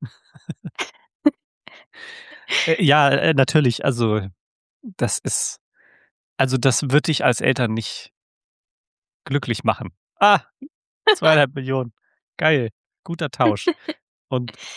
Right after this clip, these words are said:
Speaker 2: klar, wir haben ja da schon mal drüber gesprochen, das, was ja auch so tragisch ist, dass du nicht weißt, was mit deinem Kind passiert ist. Und dass du kannst
Speaker 1: Ja.
Speaker 2: einfach nicht abschließen und nicht mit der Trauerarbeit beginnen.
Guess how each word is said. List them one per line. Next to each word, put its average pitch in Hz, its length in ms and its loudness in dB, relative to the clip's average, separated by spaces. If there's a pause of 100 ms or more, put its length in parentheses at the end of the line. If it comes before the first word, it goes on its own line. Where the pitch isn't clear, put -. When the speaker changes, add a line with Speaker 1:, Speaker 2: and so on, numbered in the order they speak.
(140)
Speaker 2:
klar, 135 260 4
wir 131 100 -2
haben 156 100 2
ja 156 80 6
da 123 140 2
schon 123 180 -4
mal 120 120 -2
drüber 117 200 -6
gesprochen, 123 440 0 (760)
das, 123 240 -2
was 135 140 0
ja 123 100 2
auch 117 140 0
so - 100 -4
tragisch 101 380 0
ist, - 180 -6
dass 117 160 -2
du - 80 -6
nicht 101 180 -6
weißt, 107 340 2
was 104 200 -2
mit 104 100 -6
deinem 92 160 0
Kind 101 180 -2
passiert 107 400 -4
ist. - 300 -12
Und 104 220 -4 (480)
dass - 320 0
du 123 100 -2
kannst 123 220 0
Speaker 1:
Ja. 254 60 2
Speaker 2:
einfach 107 140 2
nicht 95 180 -4
abschließen 120 540 -2
und 101 100 -4
nicht 98 180 -8
mit 101 100 -10
der 101 120 -2
Trauerarbeit 104 640 4
beginnen. 98 420 -6